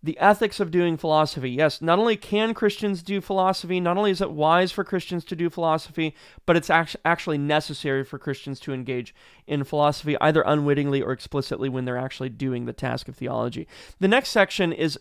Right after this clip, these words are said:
philosophy and theology. We've already hinted at the relationship between philosophy and theology, that philosophy is a handmaiden to theology. But how does that play out more? And we're going to answer that with this first question.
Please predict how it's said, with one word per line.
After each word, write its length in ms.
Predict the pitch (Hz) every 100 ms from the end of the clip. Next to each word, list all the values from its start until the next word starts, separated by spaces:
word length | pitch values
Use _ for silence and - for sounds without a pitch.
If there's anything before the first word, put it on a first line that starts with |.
| _
philosophy 580 | 170 151 147 139 151
and 160 | 127 139
theology. 400 | 143 131 123 120
We've 180 | 131 139
already 300 | 196 240 208
hinted 440 | 143 196 190 147
at 360 | - 156 147 143 - - _ -
the 100 | 147
relationship 800 | 139 143 190 202 190 - 147 -
between 340 | 139 - 131
philosophy 600 | 120 135 123 - 131 123
and 120 | 120
theology, 440 | 127 123 120 123 127
that 180 | 98
philosophy 460 | - 139 143 - 151
is 100 | 127
a 60 | 131
handmaiden 840 | - 160 170 180 139 117 - 131 _ _ _ _ _ _ _ -
to 580 | - 214 185 123 127 120 _ _ _ _ _
theology. 720 | - 156 131 135 123 127 - _ -
But 340 | 151 156 147 -
how 180 | 170
does 140 | 175 165
that 180 | 151 -
play 240 | 156 135
out 180 | 131 -
more? 280 | 135 127 127
And 100 | 135
we're 60 |
going 260 | 135 143 139
to 60 |
answer 340 | 127 143 139 143
that 220 | 131 120
with 120 | 135
this 180 | 131 123
first 280 | - 127 -
question. 460 | - 147 - 123